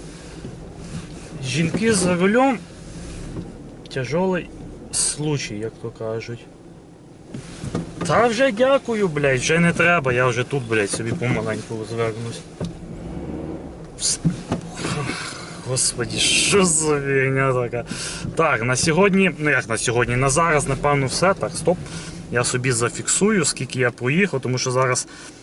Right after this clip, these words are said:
треба пошти, шрошти, туди-сюди їхати. Так, ми поїхали шістдесят шість і шість, дев'ять і сім. І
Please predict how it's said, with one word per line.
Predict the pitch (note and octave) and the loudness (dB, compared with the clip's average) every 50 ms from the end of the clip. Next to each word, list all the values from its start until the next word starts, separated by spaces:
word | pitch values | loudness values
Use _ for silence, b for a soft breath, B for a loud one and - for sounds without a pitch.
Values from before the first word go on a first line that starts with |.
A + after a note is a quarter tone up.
| B B | B B
треба | - C3 B2+ C3 A#2+ | 0 2 2 2 0
пошти, | - - F#3+ G#3 A3 G3+ - - - - G3+ G3 F#3+ F#3+ F#3+ F#3 F3+ E3+ | 0 4 4 4 4 4 2 0 4 6 6 8 8 8 8 8 6 6
шрошти, | - - - - - D3 E3 F#3 G3+ G3+ F#3+ - - - - F#3 F#3 F#3 F3+ F3 | 2 0 -2 -2 0 2 4 4 6 4 4 2 0 0 4 6 6 6 6 4
туди-сюди | - D3 C3+ B2+ D3+ D#3+ E3 D#3 - - D3 C#3 C3 D#3+ E3 D#3 | 0 -4 0 2 4 4 4 2 -2 -4 -4 0 2 4 4 4
їхати. | C#3 C3 D3+ F3+ G#3 G3+ - - F3+ - - D3 C#3 B2+ B2 - - - - | 2 0 0 0 0 0 2 0 0 2 2 2 2 2 2 -2 -8 -8 0
Так, | - D3+ D3 C#3 A#2+ | 2 4 4 4 4
ми | B2+ C#3 D3 | 2 0 0
поїхали | - - D3 D3 C#3 B2+ - C#3+ C3 | 0 -2 -4 -4 -4 -4 -2 -4 -2
шістдесят | - - C#3 C3 - - D3+ C#3 | -2 -2 -4 -2 0 2 2 2
шість | - - D3+ C#3+ B2 A#2 A#2+ - - | 2 0 -2 -2 -4 -6 -8 -10 -10
і | B2+ A#2 A2 | -8 -6 -4
шість, | - - - - - - - F3 F#3+ G3+ G#3+ G3 - - - - - - - - - - - - | -2 -2 0 0 0 0 2 2 2 2 2 2 0 -2 -4 -6 -6 -8 -8 -10 -12 -10 -4 -2
дев'ять | C3 B2+ B2 A#2+ A2+ A2 A2 A2 G#2+ G2+ - - | -2 0 -2 -4 -6 -6 -8 -8 -10 -10 -12 -12
і | A#2+ A#2+ | -12 -10
сім. | - - - - - - F3+ F#3 G3 F#3 - - | -10 -8 -8 -6 -2 0 2 4 4 2 0 -2
І | - B2+ | -6 -8